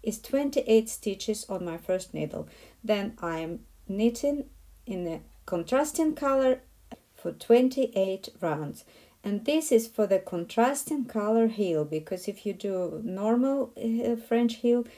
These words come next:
it will be a little bit different. Here I just join a contrasting color. I leave the tail because I will hide it later. And I do in plain knitting, just going, uh, on a, I stop knitting in rounds, and I go,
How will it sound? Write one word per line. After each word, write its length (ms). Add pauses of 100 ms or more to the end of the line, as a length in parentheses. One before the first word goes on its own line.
(160)
it 160
will 120
be 100
a 100
little 240
bit 220
different. 500 (220)
Here 420
I 200
just 580
join 380
a 80
contrasting 560
color. 600
I 140
leave 300
the 100
tail 420
because 360
I 120
will 360
hide 320
it 120
later. 460 (400)
And 260
I 160
do 220
in 240
plain 480
knitting, 640 (400)
just 260
going, 560
uh, 400
on 160
a, 220 (720)
I 100
stop 340 (220)
knitting 360
in 140
rounds, 280
and 160
I 200
go, 480